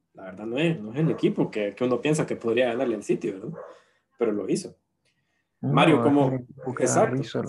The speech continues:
Speaker 1: Ajá. Exacto. Mario, ¿cómo, cómo ves este, esta, esta semifinal contra Manchester City? ¿Salimos con todo? ¿Salimos cautelosos? ¿Salimos a contragolpear?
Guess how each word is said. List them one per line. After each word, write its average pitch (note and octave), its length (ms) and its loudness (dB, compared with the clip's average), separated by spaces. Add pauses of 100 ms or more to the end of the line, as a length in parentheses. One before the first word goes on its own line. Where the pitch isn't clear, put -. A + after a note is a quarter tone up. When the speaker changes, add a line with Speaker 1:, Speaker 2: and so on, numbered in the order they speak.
(640)
Speaker 1:
Ajá. G#2+ 160 -12 (920)
Exacto. - 480 -6
Mario, B2+ 320 4
¿cómo, B2 420 2
cómo A#2 260 0
ves B2 160 0
este, G#2+ 760 -4
esta, - 420 -10
esta B2 220 -6
semifinal A2+ 1040 -4 (100)
contra G#2+ 540 -8
Manchester A2+ 680 -8
City? B2 460 -4 (460)
¿Salimos C3+ 460 0
con A#2+ 240 -2
todo? D3+ 520 4
¿Salimos C3 400 -6
cautelosos? C#3 880 -2
¿Salimos B2 540 -6
a B2+ 80 -6
contragolpear? A#2+ 720 -2